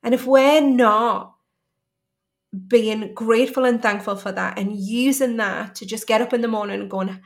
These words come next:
"How lucky am I? How lucky am I that I get to go outside my door and I'm safe?"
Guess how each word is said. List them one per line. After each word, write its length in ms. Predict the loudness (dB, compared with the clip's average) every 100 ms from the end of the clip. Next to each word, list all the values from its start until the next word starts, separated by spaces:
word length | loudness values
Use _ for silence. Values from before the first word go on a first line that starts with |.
| _
"How 300 | -2 2 4 4
lucky 460 | 2 -2 -4 -6
am 120 | -2
I? 380 | 0 -2 -6 -10 -14 _ _ _
How 180 | 4 6
lucky 220 | 4 2
am 100 | -2
I 100 | -2
that 140 | -2
I 60 | -6
get 160 | -6 -6
to 60 |
go 140 | -2 0
outside 340 | 0 -2 -4
my 80 | -4
door 200 | -6 -4
and 80 | -4
I'm 180 | -8
safe?" 640 | -8 -8 -6 -6 -8 -16